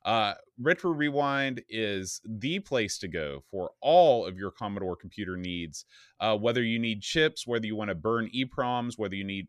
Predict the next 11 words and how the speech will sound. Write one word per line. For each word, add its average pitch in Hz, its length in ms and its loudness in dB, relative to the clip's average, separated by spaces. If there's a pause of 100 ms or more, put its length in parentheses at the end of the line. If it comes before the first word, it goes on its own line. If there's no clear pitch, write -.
(140)
cap 151 300 2
kits, 147 340 -2
or 196 240 -2
you 165 120 -2
need 151 200 0
a 143 60 0
machine 135 360 -6
recapped, 151 720 -2
reflowed, 117 840 0
and 95 180 -8
reported, 143 640 -2